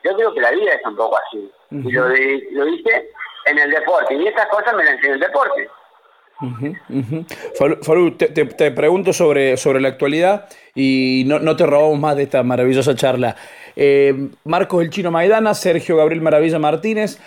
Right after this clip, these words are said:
Speaker 2: anunciaron los dos que quieren volver, que van a volver. El Chino parece más próximo ahora. Maravilla le han, le han hecho algunas ofertas, pero todavía no contestó. Pero el Chino es el que se fue a entrenar a Las Vegas y va bajando de peso. ¿Cómo ves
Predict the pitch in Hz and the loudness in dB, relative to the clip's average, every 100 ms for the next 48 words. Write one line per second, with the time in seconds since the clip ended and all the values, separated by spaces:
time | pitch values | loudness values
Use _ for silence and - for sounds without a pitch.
0 | - - 139 151 160 214 214 196 170 214 | -18 -4 0 2 2 2 2 2 2 0
1 | 240 175 208 208 190 185 247 247 190 185 | 0 -6 -4 -2 2 2 2 0 0 2
2 | 180 180 233 226 151 202 180 165 143 160 | 2 2 4 2 0 -4 -4 0 0 0
3 | 170 147 - 165 160 - 143 135 123 - | -2 -4 0 0 0 -2 -2 -2 -2 -6
4 | - 139 214 269 220 165 151 160 160 156 | -4 0 4 4 2 2 2 2 2 0
5 | 151 139 151 147 151 151 143 139 139 170 | -2 -2 -2 0 0 0 2 2 2 0
6 | 151 127 127 135 139 143 143 139 147 269 | 0 0 0 2 2 2 0 0 0 0
7 | 220 180 147 233 196 147 156 151 165 156 | 2 2 2 0 0 0 -2 0 0 2
8 | 151 156 160 131 139 135 208 208 214 - | 2 4 2 2 2 2 4 4 2 -2
9 | - - - 156 160 156 170 170 151 127 | -16 -16 -2 2 4 2 -2 -2 -2 0
10 | 135 123 127 - 240 220 208 175 - | -2 -2 -4 0 2 4 4 2 -2